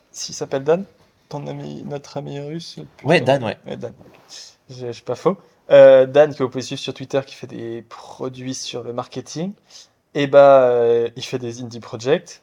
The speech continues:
Speaker 1: no code, et cetera.
Speaker 2: Ouais, il est très fort d'ailleurs.
Speaker 1: Pourquoi tu fais pas du no code ?
Speaker 2: Parce que, euh, parce que le code, c'est quand même, t'as quand même une, euh, ça, t'as quand même un, un côté, euh, vraiment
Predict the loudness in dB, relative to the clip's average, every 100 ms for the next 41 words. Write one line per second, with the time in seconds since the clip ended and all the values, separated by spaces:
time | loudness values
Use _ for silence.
0 | -12 -10 -10 -2 0 0 -6 -8 -6 -6
1 | -10 _ -6 -6 -8 -10 -8 -6 -6 -8
2 | -12 _ -18 -12 -10 -10 -8 -8 -8 -10
3 | -8 -8 -10 _ _ _ _ _ -12 -8
4 | -6 -6 -6 -6 -8 -8 -8 -6 -6 -6
5 | -6 -8 -10 -6 -6 -8 -12 -12 -12 -10
6 | -8 -8 -10 -12 -12 -10 -10 -8 -6 -6
7 | -8 -10 -14 -16 _ -16 -10 -8 -8 -2
8 | 0 0 -2 -6 -6 -8 -6 -4 -4 -4
9 | -4 -8